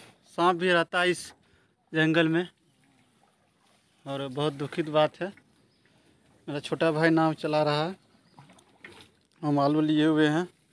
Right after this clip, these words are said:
और बहुत सारा यहाँ जंगल भी है और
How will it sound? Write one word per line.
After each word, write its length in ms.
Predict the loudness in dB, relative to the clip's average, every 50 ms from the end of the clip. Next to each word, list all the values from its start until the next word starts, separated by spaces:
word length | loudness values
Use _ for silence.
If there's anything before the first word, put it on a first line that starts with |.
| -12 -12 -12 -12 -14 -18 -20 -20 -20 -20 -20 -20 -20 -20 -20 -20 _ _ _ _ _ _ _ _ _ -14
और 180 | -12 -10 -10 -10
बहुत 380 | -8 -10 -6 -4 -4 -6 -4
सारा 280 | -2 0 2 2 4 2
यहाँ 260 | 2 0 0 -2 -4 -4 -10 -20 -20 -20 -20 -20 -20 -20 -20 -20 -20 -20 -20 -20 -18 -16 -10 -10 -8 -8 -4
जंगल 360 | -4 -2 -2 0 -2 -2 -2
भी 120 | -2 -2 0
है 220 | 0 0 -2 -4 -8 -14 -18 -18 -18 -18 -18 -16 -16 -14 -14 -14 -16 -16 -18 -18 -18 -18 -20 -20 -20 -18 -8 -4
और 240 | -2 -2 -2 -2